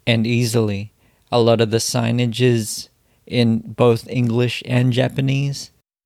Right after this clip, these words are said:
and I think people are nice enough that if you ever got really lost,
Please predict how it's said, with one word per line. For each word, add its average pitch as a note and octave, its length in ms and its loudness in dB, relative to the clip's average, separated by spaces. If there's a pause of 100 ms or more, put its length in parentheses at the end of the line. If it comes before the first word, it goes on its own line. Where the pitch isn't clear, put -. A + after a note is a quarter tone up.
(220)
and A#2 480 2 (400)
I B2+ 120 4
think A#2 240 2
people A2+ 400 0
are A2+ 40 2
nice A2 380 -2
enough A2+ 460 -4 (680)
that A2+ 520 -2 (360)
if A#2 240 -2
you A#2 200 4
ever A2+ 400 4
got G#2 360 -2
really A#2 360 2
lost, G2+ 560 -6